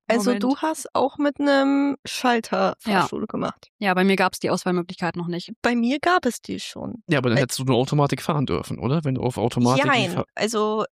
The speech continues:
Speaker 1: es gab ja einmal nur Schaltführer-, also nur Schalter,
Speaker 2: Ja.
Speaker 1: dann auch auf Schalter die Prüfung.
Speaker 2: Ja.
Speaker 1: Dann gab es B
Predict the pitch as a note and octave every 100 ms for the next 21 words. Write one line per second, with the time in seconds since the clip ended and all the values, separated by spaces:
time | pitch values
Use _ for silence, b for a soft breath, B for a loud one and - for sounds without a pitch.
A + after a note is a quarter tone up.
0 | - A3+ - A#3 A#3 - G#3 G3+ - A3
1 | A#3+ B3+ A3+ - G3 G#3 - - D#4+ C#4
2 | D4+ - - G#3 A#3 A3 G3+ F#3 - -
3 | G#3 B3 - D#4+ G#4 - _ - G3+ -
4 | - G#3 G3+ - A3 - G3 - - A3
5 | B3 C4+ G#3+ G3 F3+ B3 B B - A3
6 | A#3 A#3 A#3 G#3 A3+ A#3 - - - G#3+
7 | A#3+ B3+